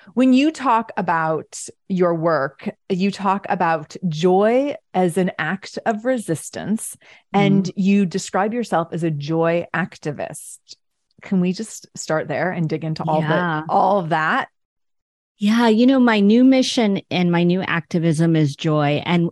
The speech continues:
Speaker 2: I was, I've been an activist for the last twenty-five years in my career. I've been completely devoted to social justice and health equity in my field and caring for the most marginalized and fighting on the streets, the courtrooms, the exam rooms.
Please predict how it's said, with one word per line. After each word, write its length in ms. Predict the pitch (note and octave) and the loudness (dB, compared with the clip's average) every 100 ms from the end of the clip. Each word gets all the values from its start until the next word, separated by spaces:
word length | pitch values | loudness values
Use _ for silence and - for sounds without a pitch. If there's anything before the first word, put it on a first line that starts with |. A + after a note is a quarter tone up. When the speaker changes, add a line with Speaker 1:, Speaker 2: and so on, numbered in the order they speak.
| - | -2
Speaker 2:
I 60 | F3 | -2
was, 180 | F3+ - | -2 -2
I've 180 | G3 G3+ | -2 0
been 160 | A#3 | 0
an 100 | G#3 | 0
activist 540 | E3+ E3+ - F3+ E3+ - | 0 -4 -4 -2 -2 -2
for 180 | F3 D#3+ | -4 0
the 60 | |
last 260 | D#3+ D#3 D3 | 0 0 -2
twenty-five 480 | - D#3+ D#3+ D#3 D3+ | -4 -2 -2 -2 -2
years 400 | D3 D3 D3 C#3 | 0 2 2 0
in 140 | D#3+ D3 | 0 2
my 100 | C#3+ | 0
career. 320 | - D#3+ D3 | -2 0 0
I've 60 | C#3 | 2
been 220 | D3 C#3+ | 2 0
completely 520 | - F3 D3 D#3+ D#3 | -2 -4 -2 -2 -2
devoted 560 | C#3+ D#3 C#3+ D3+ D3 D3+ | -2 0 0 0 0 -2
to 120 | D#3 | -2
social 440 | C#3 - D3 - D3 | -4 -2 -2 -2 -4
justice 440 | D3+ C#3+ - D3+ | -2 -2 -2 0
and 120 | D#3 C#3 | 2 2
health 220 | D3+ - | 0 -2
equity 640 | D3+ - D#3+ D3 D3 C#3+ - - - - _ | -6 -4 -2 2 2 0 -4 -18 -18 -20 _
in 220 | F3+ D#3+ | 0 2
my 220 | D3+ D3+ D3+ | 4 2 -2
field 640 | - G#3 F#3+ E3 D#3 D3+ - | -2 2 2 2 0 -2 -4
and 400 | D#3+ D3+ D3+ - | -2 0 0 -4
caring 340 | - E3+ D#3+ D3+ | -4 -2 0 0
for 140 | E3 | -2
the 80 | D#3 | 0
most 280 | D#3 D3 - | 2 0 0
marginalized 880 | F3+ F#3 F3 F3+ E3+ D#3+ D#3+ D#3 - | 0 2 2 2 2 2 0 0 0
and 120 | D3 | -2
fighting 360 | - D3 D3 D3 | -2 -2 0 2
on 120 | C#3+ | 2
the 60 | |
streets, 520 | D3 - C4+ A3 G#3 - | 0 0 2 2 0 -6
the 100 | - | -6
courtrooms, 640 | - A#3 G#3+ A3 D4+ B3 | 0 -2 2 2 4 2
the 80 | E3 | 0
exam 460 | D3+ D#3 G3 F#3+ F#3+ | -2 0 2 2 2
rooms. 380 | F3+ F3+ F#3 | 0 2 0